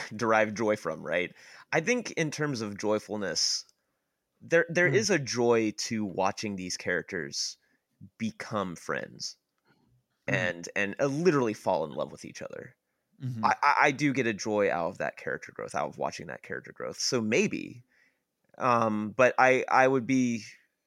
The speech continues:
Speaker 1: I'm not gonna say there isn't a better word to describe that.
Speaker 3: Right.
Speaker 1: Um, yeah.
Speaker 3: Right. But speaking of screenplays, uh, the screenwriter is ac-,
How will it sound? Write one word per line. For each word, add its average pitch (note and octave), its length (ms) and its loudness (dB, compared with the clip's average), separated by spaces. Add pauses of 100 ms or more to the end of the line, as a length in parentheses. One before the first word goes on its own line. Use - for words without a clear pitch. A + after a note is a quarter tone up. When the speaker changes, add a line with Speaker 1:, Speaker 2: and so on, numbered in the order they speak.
(100)
Speaker 1:
I'm B2+ 120 4
not C3+ 140 2
gonna A#2 140 0
say A#2 180 2
there G2+ 140 0
isn't G2+ 240 -4
a F#2 60 -6
better F2 240 -2
word D#2 220 -6
to - 80 -16
describe - 340 -8
that. A1 220 -6 (300)
Speaker 3:
Right. A2+ 180 -2
Speaker 1:
Um, - 180 -12 (280)
yeah. A#1 200 -10
Speaker 3:
Right. - 160 -16 (500)
But E3 160 4
speaking F3+ 400 2
of D#3 60 2
screenplays, A2+ 720 -4 (100)
uh, B2 340 0
the B2 80 0
screenwriter F#3 680 2
is C#3+ 120 0
ac-, F3 160 2